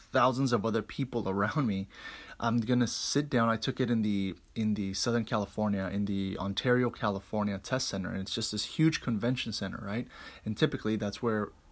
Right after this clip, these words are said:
most, uh, bar exams are given, in convention centers. And the test center was super big, but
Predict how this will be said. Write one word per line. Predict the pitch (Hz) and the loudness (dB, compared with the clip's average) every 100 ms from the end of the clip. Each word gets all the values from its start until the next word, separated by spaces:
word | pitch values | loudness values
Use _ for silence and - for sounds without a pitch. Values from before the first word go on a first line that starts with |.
| - 120 | -8 -2
most, | 113 113 104 - - - | 0 0 -2 -4 -6 -6
uh, | - 107 101 101 98 | -4 -2 -2 -4 -6
bar | 113 110 110 | -2 0 0
exams | 104 104 101 95 | -2 -2 -2 -2
are | 101 | -2
given, | 139 127 | 0 0
in | 101 | -2
convention | - 98 117 127 113 | -4 -2 0 0 -4
centers. | 104 95 95 - - - - - - - | -4 -6 -8 -16 -18 -16 -16 -18 -20 -8
And | 135 120 120 117 - - - _ _ - _ _ - - - - | 0 4 4 2 -4 -20 -20 _ _ -20 _ _ -20 -18 -18 -6
the | 127 131 123 120 117 - | 2 6 6 6 2 2
test | 151 147 | 0 2
center | 135 | 2
was | 110 | 2
super | - 165 156 | 2 0 2
big, | 123 107 101 - | 2 2 0 0
but | 117 | -2